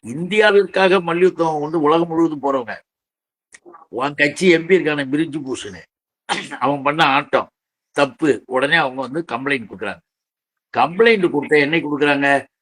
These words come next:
ரெண்டாயிரத்தி இருபத்தி மூணு ஜனவரி மாதம் பதினெட்டாம் தேதி புகார். No எஃப் ஐ ஆர். எஃப் ஐ ஆரே போடலையா? வந்துட்டாரு தூக்கிட்டு. உலகத்துக்கு அறிவுரை சொல்றாராம். ரொம்ப அப்படியே சீரியஸா மூஞ்ச வச்சுக்கணும்.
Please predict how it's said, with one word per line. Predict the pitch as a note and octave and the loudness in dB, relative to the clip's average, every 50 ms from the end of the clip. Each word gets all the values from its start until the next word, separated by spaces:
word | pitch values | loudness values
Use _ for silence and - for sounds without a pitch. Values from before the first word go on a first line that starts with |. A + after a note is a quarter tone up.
| _ - G2+ | _ -6 -6
ரெண்டாயிரத்தி | A#2 C#3 D3+ E3+ E3+ E3 E3 D#3+ D#3 D3+ D3 C#3 A#2 - C3+ | -6 -2 2 4 6 6 6 4 4 2 0 0 -2 -6 -8
இருபத்தி | C3 A#2+ B2 C3 D3+ D#3 D#3 D3 A#2 - C3+ C3+ | -8 -6 -4 -2 -2 -2 -2 -4 -4 -6 -6 -6
மூணு | B2+ C3 C#3 C#3 D3 D#3+ E3 | -4 -4 -6 -8 -8 -8 -10
ஜனவரி | D3 A2+ A2+ A#2+ B2+ D3+ D#3 D#3 D#3 C#3+ C#3 | -10 -8 -8 -6 -4 -4 -2 0 0 0 0
மாதம் | C3 C3 B2+ B2 B2+ C3+ D3+ D3+ C#3 | -2 -4 -4 -4 -2 -2 -2 -4 -4
பதினெட்டாம் | - G#2 A#2 C3 D3 D#3 D3 B2+ - C#3+ C3+ C3 B2 | -4 -4 -4 -2 -2 -4 -6 -4 0 0 0 0 0
தேதி | - A#2+ A#2 A#2 C3 D#3 E3 E3 - _ _ _ _ | -4 -6 -4 -2 -2 -2 -2 -4 -6 _ _ _ _
புகார். | - A2 G2 B2 C3 A#2+ - - _ _ _ - - - - - _ _ _ _ - - A#3 G3 - - - - - _ - A2 | -12 -4 0 2 2 2 0 -4 _ _ _ -20 -20 -20 -20 -20 _ _ _ _ -2 -2 -2 -2 -4 -8 -12 -14 -20 _ -14 -8
No | A#2 B2+ C#3+ | -4 -2 -2
எஃப் | C#3 B2 - - - | -2 -4 -6 -8 -6
ஐ | A2 - | -6 -6
ஆர். | - - - - - _ _ _ _ _ _ _ _ _ _ _ _ - | -6 -10 -14 -16 -20 _ _ _ _ _ _ _ _ _ _ _ _ -10
எஃப் | - B2 A#2 - F3 | -8 -6 0 4 4
ஐ | F3 | 6
ஆரே | F3 F3+ D#3 | 6 6 4
போடலையா? | D3 D#3 D3+ D3 C#3+ C#3+ C#3+ C#3+ C#3 - _ _ _ _ - | 2 0 -2 0 0 0 0 0 -2 -4 _ _ _ _ -6
வந்துட்டாரு | C#3+ D#3+ D#3+ F3 F#3+ E3 C#3+ B2+ - | -6 -2 0 2 2 2 2 0 -4
தூக்கிட்டு. | D3 D#3 D#3 C#3+ C#3+ C3 - A2 - - _ _ _ _ _ _ _ _ _ _ | -4 -4 -4 -4 -4 -6 -6 -10 -14 -16 _ _ _ _ _ _ _ _ _ _
உலகத்துக்கு | - C#3+ E3 F3+ F#3 F3+ F#3 - - - - D#3 D3+ D3+ | -2 2 4 4 4 4 2 0 -2 -4 0 0 2 2
அறிவுரை | D3+ D#3+ F3+ G3 G3+ F3 C#3+ | 4 4 6 6 6 4 2
சொல்றாராம். | - - B2 A2 B2 A#2+ A2+ G#2+ - _ | 0 -2 -4 -2 -2 -2 -2 -4 -6 _
ரொம்ப | - C#3+ F3+ G3+ G3 | -6 -4 0 0 0
அப்படியே | F3+ - D3+ G3 F#3 F#3 - - | 0 0 2 2 2 2 0 -4
சீரியஸா | F#3+ G#3 G#3+ G#3 G3+ - - G#3 | -4 -2 -2 -2 -2 0 2 2
மூஞ்ச | G3+ F#3 F#3 G3 F#3+ F#3 | 2 2 0 2 4 4
வச்சுக்கணும். | F3+ F3 D3+ F3+ F#3+ F#3 F3 - | 4 4 2 0 0 0 -2 -6